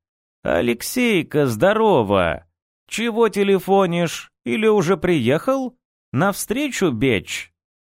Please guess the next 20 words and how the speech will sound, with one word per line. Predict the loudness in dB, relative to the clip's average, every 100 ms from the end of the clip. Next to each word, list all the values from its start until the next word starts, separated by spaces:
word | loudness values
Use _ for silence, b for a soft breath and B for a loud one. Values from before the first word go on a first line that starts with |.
| _
«Да | -4 0 0
нет, | 0 -2
баб | 2 0 2
Маш, | 2 2 0 -8 _ _ _
я | -6 0 0
тебе | 0 -2 0
кое-что | 0 0 -2 -6
показать | -4 -2 0 2 0 2
хочу, | -2 -2 -4 -6
вдруг | -4 0 0 0
поможешь | 0 2 2 2 0 0
мне. | -2 -2 -6 -14 _ _ -14
Смотри». | -2 0 0 -4 -6 -12 _ _ _ _
Алексей | -4 -2 0 0 2
достал | 2 0 0 0
и |
приблизил | 0 0 0 -2 -2
к |
экрану | -2 0 0 0
рисунок. | 0 0 -2 -4 -10